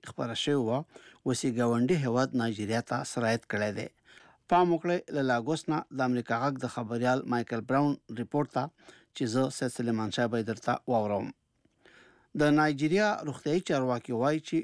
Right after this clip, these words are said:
اوس په دغه هیواد کې د ایبولا ناروغۍ هغه کسانو ته هم خپره شوې ده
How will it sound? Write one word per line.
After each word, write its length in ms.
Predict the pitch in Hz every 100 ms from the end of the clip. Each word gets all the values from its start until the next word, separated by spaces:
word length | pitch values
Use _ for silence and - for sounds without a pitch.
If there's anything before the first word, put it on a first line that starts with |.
| -
اوس 220 | 151 135
په 100 | 131 135
دغه 180 | 120 110
هیواد 260 | 107 123 151 -
کې 80 | 147
د 40 | 127 120
ایبولا 360 | 107 113 131 143 - - - - - _ _ - 147
ناروغۍ 420 | 123 123 123 143 139 - -
هغه 180 | 160 143
کسانو 400 | 127 - 113 110
ته 160 | 113 127
هم 80 | 120 -
خپره 240 | 131 110 -
شوې 200 | 143 143
ده 80 | 139